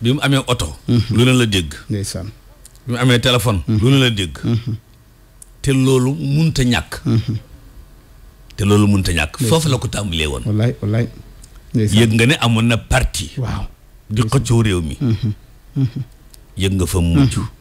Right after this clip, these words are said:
Speaker 2: Ndeysaan. Waaw.
Speaker 1: Yëg nga ne baykat la woon ci Mboro.
Speaker 2: Hmm.
Speaker 1: Di te, di bay tamaate.
Speaker 2: Hmm.
Speaker 1: Di bay gerte, di bay nangam.
Speaker 2: Ndeysaan.
Speaker 1: Di ko jëlal boppam, di ko indi.
Speaker 2: Hmm.
Speaker 1: Ci, ci dëkk bi, di ko jaay.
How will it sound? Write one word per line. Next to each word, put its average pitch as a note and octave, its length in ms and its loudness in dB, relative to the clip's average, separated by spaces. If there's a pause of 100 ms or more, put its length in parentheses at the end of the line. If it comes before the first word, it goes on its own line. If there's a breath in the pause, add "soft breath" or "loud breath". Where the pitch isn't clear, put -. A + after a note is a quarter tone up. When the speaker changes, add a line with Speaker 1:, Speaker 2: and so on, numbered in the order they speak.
Speaker 2:
Ndeysaan. F#2+ 360 -6 (480)
Waaw. F2 300 -8
Speaker 1:
Yëg A#2+ 200 2
nga A#2+ 100 4
ne A#2 140 4
baykat A#2+ 500 0
la A#2 120 0
woon G#2+ 200 2
ci A#2 100 0
Mboro. A2 540 2
Speaker 2:
Hmm. A2 340 -4 (840)
Speaker 1:
Di F#2 120 -6
te, G2+ 160 -2
di F#2 200 0
bay A2 240 2
tamaate. G2+ 580 -2
Speaker 2:
Hmm. A#2 240 2
Speaker 1:
Di G#2 200 0
bay G#2 260 0
gerte, G2+ 300 -2
di G2 100 0
bay G2+ 180 2
nangam. F2+ 360 2
Speaker 2:
Ndeysaan. F#2+ 380 -2 (320)
Speaker 1:
Di G#2+ 120 2
ko A2+ 120 0
jëlal B2+ 300 4
boppam, A2 320 0
di G#2 80 0
ko - 160 -4
indi. F2 220 -6 (220)
Speaker 2:
Hmm. E3+ 340 -2 (140)
Speaker 1:
Ci, F#2 180 -6
ci G2+ 120 -4
dëkk G2 240 -2
bi, E2+ 100 -4
di E2 100 -2
ko - 120 -6
jaay. D#2 260 -4